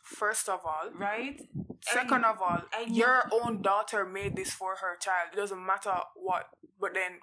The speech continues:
Speaker 1: we're in the eighties. Eighties? I thought
Speaker 2: Yeah.
Speaker 1: we're in, we're, we're in back a days time, as far as
Speaker 2: I,
Speaker 1: we concerned.
Speaker 2: I mean, so he confiscates it and he hides it somewhere. Of course, we only know that, or he only remembers that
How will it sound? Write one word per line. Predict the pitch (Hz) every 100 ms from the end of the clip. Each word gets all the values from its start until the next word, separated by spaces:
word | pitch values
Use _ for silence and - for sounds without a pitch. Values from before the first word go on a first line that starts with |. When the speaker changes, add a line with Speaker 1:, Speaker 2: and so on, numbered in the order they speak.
| 196
Speaker 1:
we're | 220
in | 226
the | 208
eighties. | 190 202 180 -
Eighties? | 208 233 262 285 - -
I | 208
thought | 190
Speaker 2:
Yeah. | 147 147 - -
Speaker 1:
we're | 220 208
in, | 269 262 254 226
we're, | 285 - -
we're | 269
in | 302
back | 240 262
a | 214
days | 175 170
time, | - 160 156 - -
as | 170
far | 190 175
as | 185
Speaker 2:
I, | 175
Speaker 1:
we |
concerned. | 175 170 170 165
Speaker 2:
I |
mean, | 170 160 143 - - - -
so | - 214 196 185 -
he | 214 220 208
confiscates | 277 302 302 208 175 -
it | 151 180 - _ _ -
and | 170 165 156 156
he | - 185 180
hides | 190 180 180
it | 180
somewhere. | 151 120 107 - - - _ _ - - - -
Of | - -
course, | 202 165 - - 180
we | 196
only | 175 220 208
know | 208
that, | 202 151 - -
or | 190 180 -
he | - 220
only | 196 214
remembers | 202 220 196 170
that | 151